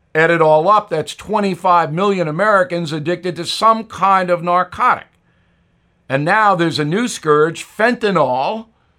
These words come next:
is killing thousands. The impact on society is staggering.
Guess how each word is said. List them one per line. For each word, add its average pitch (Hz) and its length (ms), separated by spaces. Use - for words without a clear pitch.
is 175 200
killing 180 640
thousands. 208 1040
The 160 240
impact 175 440
on 151 140
society 170 680
is 156 120
staggering. 180 600